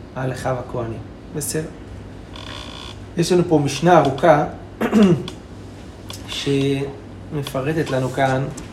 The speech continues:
את הסדר של ה-, אה, שחיטה של הפר, קבלת דמו, ואת חטיית הגחלים, ו-, כן, כי הרי בין קבלת הדם להזעה שלו בפר,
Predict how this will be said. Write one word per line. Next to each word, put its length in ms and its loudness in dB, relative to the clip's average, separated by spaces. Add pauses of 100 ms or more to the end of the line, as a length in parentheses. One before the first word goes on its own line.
(400)
את 280 -4
הסדר 720 0
של 220 0
ה-, 240 4 (840)
אה, 180 0
שחיטה 420 0
של 200 0
הפר, 360 6 (520)
קבלת 440 10
דמו, 560 10 (720)
ואת 800 6
חטיית 440 2
הגחלים, 760 4 (1300)
ו-, 220 2 (2250)
כן, 300 2
כי 80 0
הרי 200 2
בין 200 2
קבלת 380 2
הדם 360 4
להזעה 440 0
שלו 220 -4
בפר, 420 4